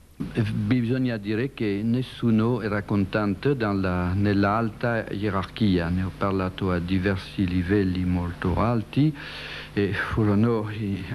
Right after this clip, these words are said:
come imbarazzati da questa reazione, perché, eh, il vescovo del luogo, come successore degli apostoli, era normalmente responsabile di questa cosa locale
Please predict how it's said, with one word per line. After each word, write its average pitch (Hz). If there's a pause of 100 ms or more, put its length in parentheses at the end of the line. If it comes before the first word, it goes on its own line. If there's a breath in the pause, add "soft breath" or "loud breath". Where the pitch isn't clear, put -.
(220)
come 104
imbarazzati 120
da 85
questa 98
reazione, 92
perché, - (960 loud breath)
eh, 113 (140)
il 139
vescovo 127 (100)
del 90
luogo, 104
come 101
successore 113
degli 87
apostoli, 101
era 117
normalmente 131 (360 loud breath)
responsabile 110
di 110
questa 135
cosa 147
locale 85